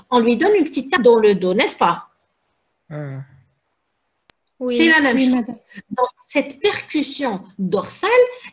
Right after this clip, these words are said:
Speaker 1: elle permet l'expulsion du corps étranger dans cinquante pour cent des cas. Elle agit en provoquant l'atout par mobilisation du corps étranger. C'est-à-dire que le corps étranger, quand vous le faites bouger, ça va donner envie au patient de tousser.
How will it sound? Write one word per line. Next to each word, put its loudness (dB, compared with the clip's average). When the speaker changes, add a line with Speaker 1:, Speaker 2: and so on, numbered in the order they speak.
Speaker 1:
elle 0
permet 2
l'expulsion -4
du -8
corps -2
étranger -4
dans -4
cinquante -6
pour -8
cent -2
des -4
cas. -8
Elle 4
agit 0
en 2
provoquant -2
l'atout -2
par -4
mobilisation -4
du -6
corps -2
étranger. -2
C'est-à-dire -2
que -4
le 2
corps -2
étranger, -4
quand -6
vous -4
le 2
faites -2
bouger, 2
ça 0
va 4
donner 0
envie 2
au 2
patient 0
de 2
tousser. -4